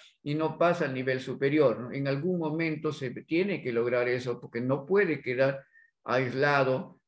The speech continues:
¿no? Y que los chicos salen del es-, del, del colegio y van a tener que inmediatamente llegar, pasar precisamente por un filtro que es un gasto para los padres de familia llamada academia,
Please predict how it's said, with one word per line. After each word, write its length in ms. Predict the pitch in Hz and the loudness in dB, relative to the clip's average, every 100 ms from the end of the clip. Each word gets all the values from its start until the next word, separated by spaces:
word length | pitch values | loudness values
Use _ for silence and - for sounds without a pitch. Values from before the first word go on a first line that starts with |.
| _ | _
¿no? 300 | 123 139 131 | -4 -2 -2
Y 280 | 131 127 123 | -2 -4 -2
que 140 | 127 | 0
los 200 | 120 120 | 0 0
chicos 760 | - 165 151 135 135 135 - - | 0 0 0 4 4 4 -2 -4
salen 340 | 131 139 131 | 0 2 0
del 140 | 127 120 | 0 -2
es-, 220 | 123 - | -2 -6
del, 380 | 110 110 110 107 | -2 -2 -2 -4
del 220 | 110 110 | -4 -4
colegio 460 | 123 135 151 151 131 | -2 2 2 0 -2
y 60 | |
van 200 | 123 127 | -2 -2
a 100 | 120 | -4
tener 320 | 117 127 131 | -6 -4 -6
que 80 | 123 | -6
inmediatamente 720 | 123 131 131 131 135 139 139 | -2 0 2 0 -2 -4 -2
llegar, 420 | 117 117 123 131 - _ _ _ _ | -2 0 0 -2 -10 _ _ _ _
pasar 420 | 135 131 151 147 | 0 2 4 2
precisamente 720 | - 127 139 135 127 143 135 135 | 0 -6 -4 -4 -2 -2 -2 -2
por 180 | 135 | 0
un 220 | 143 143 143 | 0 -2 2
filtro 600 | 190 175 143 143 139 143 | 2 2 2 0 0 -2
que 60 | 139 | -4
es 120 | 139 | -2
un 200 | 147 143 | -4 4
gasto 460 | 160 156 - 139 | 4 4 0 -6
para 200 | - 120 | -2 0
los 160 | 117 113 | 0 -2
padres 220 | - 135 | 0 0
de 60 | 135 | 0
familia 380 | 135 147 151 139 | -4 -4 -2 -2
llamada 500 | 123 120 131 127 127 | 0 -2 0 2 2
academia, 720 | 123 147 170 160 160 160 | 2 2 2 2 0 -2